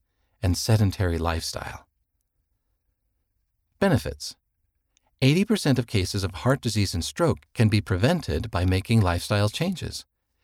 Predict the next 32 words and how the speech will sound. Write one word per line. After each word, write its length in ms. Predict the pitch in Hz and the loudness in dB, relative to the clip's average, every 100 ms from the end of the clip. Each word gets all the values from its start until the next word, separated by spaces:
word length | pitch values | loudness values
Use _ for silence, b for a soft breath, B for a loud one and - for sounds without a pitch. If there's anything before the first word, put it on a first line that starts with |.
| _ | _
increasing 540 | - 101 - 104 131 113 | -2 0 2 0 4 4
levels 300 | 107 107 - | 4 2 -4
of 80 | - | -2
physical 360 | 95 110 110 | -2 0 2
activity, 560 | 117 - 92 82 87 - _ _ - | 2 0 -2 -2 -4 -8 _ _ 0
and 180 | 110 110 | 0 2
eating 300 | 117 113 117 | 2 4 4
healthfully. 640 | 95 98 - 73 67 65 _ _ _ _ _ _ _ _ _ _ _ _ - | 2 -2 -4 -6 -6 -8 _ _ _ _ _ _ _ _ _ _ _ _ -2
People 360 | 180 - 196 | -2 0 -2
who 180 | 190 131 | 2 4
ate 220 | 107 107 _ | 4 0 _
eight 200 | 113 127 | 4 4
or 120 | 160 | 4
more 200 | 160 135 | 4 4
servings 460 | 143 - 120 131 117 | 4 2 4 4 4
of 100 | 95 | 0
fruits 320 | 107 110 - | 2 0 2
and 100 | 107 | 0
vegetables 520 | 95 101 - 110 107 | 0 -2 -2 0 0
a 40 | 92 | 0
day 340 | 90 80 113 - _ _ _ - | -4 -2 -2 -4 _ _ _ 4
were 140 | 110 | 4
thirty 360 | - 127 135 170 | 4 2 2 0
percent 400 | 127 - 123 110 | -2 2 2 4
less 380 | 120 202 - | 4 2 -2
likely 380 | 92 73 71 87 | -2 -2 -4 -8
to 140 | - 76 | -4 -4
have 180 | 78 | -2
had 180 | 76 92 | -2 -2
a 60 | 82 | -2
heart 240 | 104 113 | 0 0
attack 420 | 131 135 139 - | 0 0 -2 -4